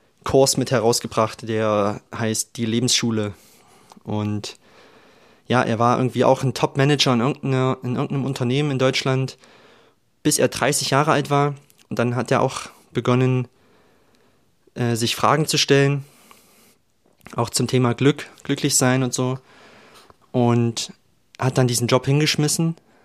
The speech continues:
weil er hat, er hat dann gedacht, okay, das kann's doch nicht sein, mein Leben besteht nur noch aus, äh, Meetings und, ähm,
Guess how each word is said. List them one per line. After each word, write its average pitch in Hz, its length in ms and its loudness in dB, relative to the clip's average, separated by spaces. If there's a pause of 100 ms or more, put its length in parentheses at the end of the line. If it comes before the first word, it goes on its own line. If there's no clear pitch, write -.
(300)
weil 117 300 0
er 113 220 -4
hat, 127 160 0 (280)
er 107 100 -4
hat 117 120 -2
dann 123 120 2
gedacht, 117 320 0
okay, 131 400 0 (640)
das - 120 -8
kann's 131 200 0
doch - 140 -2
nicht 127 140 -2
sein, 131 280 2
mein 123 140 2
Leben 135 420 2 (540)
besteht 123 300 -2
nur 131 60 0
noch 131 180 0
aus, 120 360 0
äh, 120 100 -2
Meetings 127 680 0
und, 113 400 -4
ähm, 110 360 -4